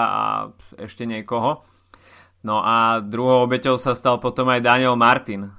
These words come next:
Takže Quickstep tak prekvapivo, tento klasikársky tím nezvládol, e,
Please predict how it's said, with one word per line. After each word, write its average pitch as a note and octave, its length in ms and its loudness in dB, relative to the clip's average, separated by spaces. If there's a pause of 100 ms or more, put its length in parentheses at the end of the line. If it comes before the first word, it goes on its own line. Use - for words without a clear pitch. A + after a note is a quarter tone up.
(180)
Takže G#2+ 480 -10 (960)
Quickstep C3+ 560 -2 (160)
tak - 320 -10
prekvapivo, C#3 880 2 (400)
tento A2 280 -8 (520)
klasikársky B2+ 720 -2
tím B2+ 400 -6
nezvládol, A#2 720 -2
e, A2 100 -10